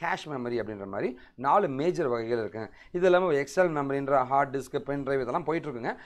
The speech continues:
But ஆனா உங்களுடைய, உங்களுடைய நார்மலான வந்து ஒரு மைக்ரோ கண்ட்ரோலர்ல பார்த்தீங்கன்னா வந்து இந்த மெமரி இங்க இருக்குங்க. இந்த மைக்ரோ கண்ட்ரோலர்லயே மெமரி உங்களுக்கு கிடைச்சிருக்குங்க. ஓகே, மெமரி, மைக்ரோ கண்ட்ரோலர் மெமரி இருக்குங்க. இந்த எல் இ டி எடுத்துறேங்க.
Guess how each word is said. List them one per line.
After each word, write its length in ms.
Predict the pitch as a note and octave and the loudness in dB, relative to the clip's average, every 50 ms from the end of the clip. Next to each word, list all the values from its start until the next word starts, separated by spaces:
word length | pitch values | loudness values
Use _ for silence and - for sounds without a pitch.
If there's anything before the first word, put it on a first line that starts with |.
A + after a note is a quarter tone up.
| - - _ - | -20 -10 _ 2
But 100 | F3 G3 - - | 2 2 2 0
ஆனா 260 | D3 D3+ E3 G3 F3+ | -2 0 2 2 2
உங்களுடைய, 500 | D#3 C#3+ C#3 C3+ B2 B2 C3+ D#3+ E3 D#3 - - - - | 2 2 0 0 2 2 0 0 -2 -4 -8 -14 -16 -10
உங்களுடைய 440 | - C#3+ D3 C#3+ C#3+ C#3+ C3 B2+ C#3 | -6 -2 2 2 2 2 2 2 4
நார்மலான 460 | D3+ G3+ G#3+ G3+ F#3 F3+ F3+ F3 E3 | 4 4 4 4 4 4 4 4 4
வந்து 200 | C#3+ C3+ C3+ D#3+ | 2 0 2 2
ஒரு 140 | D#3 C3+ A#2+ | 2 2 2
மைக்ரோ 340 | A2+ A2+ C#3+ D#3+ - F#3 F3 - C3+ | 2 0 -2 0 2 2 2 2 2
கண்ட்ரோலர்ல 460 | B2+ C3 C#3 D#3+ D#3+ D#3 D3 C3+ B2 G#2 | 0 2 4 4 6 6 4 4 2 2
பார்த்தீங்கன்னா 280 | A#2 G#2 A2+ B2 B2 | 0 0 2 2 2
வந்து 380 | A2+ G#2+ G#2 G2 C3+ G3+ D#4 - | 2 2 2 2 2 2 2 -2
இந்த 160 | - C3+ A#2+ A2+ | -4 -4 -2 -2
மெமரி 260 | G#2+ A2 A2+ A#2+ B2 | -2 -2 -2 0 -2
இங்க 240 | C3+ A2+ G2+ F#2+ F#2+ | -2 -2 -2 -2 -2
இருக்குங்க. 340 | F2 - G2 F#2+ F#2+ - - - _ - _ - | -2 -4 -6 -8 -8 -10 -12 -18 _ -20 _ -4
இந்த 200 | B2 B2+ C3 D3 | -2 2 2 2
மைக்ரோ 220 | D#3+ E3+ F#3+ F3+ | 4 4 4 4
கண்ட்ரோலர்லயே 500 | - C#3+ C3+ B2 C#3+ C3+ B2+ B2+ D#3+ F#3+ C#3 B2+ | 4 2 2 2 2 2 2 2 0 0 0 0
மெமரி 160 | B2 C3+ C3+ | 0 2 2
உங்களுக்கு 360 | C3 A2+ A2 A#2+ D3+ - G#2+ | 0 2 0 0 0 0 0
கிடைச்சிருக்குங்க. 460 | G2+ G2 - G#2 F#2 F2+ F#2+ F#2+ F2+ - - - - - - - - - | 0 0 -2 -6 -6 -6 -8 -8 -10 -12 -14 -18 -18 -18 -18 -10 -4 -2
ஓகே, 120 | B2+ B2+ | 0 0
மெமரி, 260 | C#3 B2+ C3+ D3 E3+ D#3+ C#3 | 2 2 2 2 2 2 2
மைக்ரோ 200 | D#3 E3 F3+ F3 D3+ | 0 0 0 0 0
கண்ட்ரோலர் 340 | C3+ B2+ C#3+ E3+ F#3 D3+ B2 | 0 0 0 0 -2 -2 -2
மெமரி 200 | A2+ A2+ A2+ A2 | -2 -2 -2 -2
இருக்குங்க. 240 | G2 - F#2+ F2+ - - - | -4 -6 -10 -14 -16 -16 -14
இந்த 120 | G#2 G2+ G2+ | -12 -10 -10
எல் 40 | G2+ | -8
இ 80 | A2 A2 | -8 -6
டி 120 | G2+ G2+ | -6 -6
எடுத்துறேங்க. 420 | G2 F2+ - G#2 F#2+ F2+ F2 B2+ | -6 -4 -4 -4 -4 -4 -4 -8